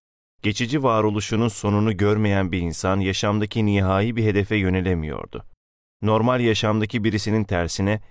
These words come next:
gelecek için yaşamaktan çıkıyordu. Bu nedenle içsel yaşamanın yapısının tamamı değişiyor, yaşamın diğer alanlarından bildiğimiz çürüme belirtileri oluşuyordu. Örneğin,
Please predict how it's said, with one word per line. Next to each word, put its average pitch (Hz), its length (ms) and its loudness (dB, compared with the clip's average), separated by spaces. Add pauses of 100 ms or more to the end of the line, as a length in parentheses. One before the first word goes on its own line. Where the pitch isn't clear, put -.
(160)
gelecek 113 400 0
için 120 220 -2
yaşamaktan 107 680 0
çıkıyordu. 90 680 -6 (480)
Bu 107 120 0
nedenle 90 540 0
içsel 113 440 -2
yaşamanın 101 560 2
yapısının 95 580 0
tamamı 101 520 0
değişiyor, 98 560 0 (240)
yaşamın 113 540 0
diğer 107 220 2
alanlarından 101 800 2
bildiğimiz 101 520 -2
çürüme 98 400 -2
belirtileri 110 520 0
oluşuyordu. 82 800 -4 (440)
Örneğin, 104 580 0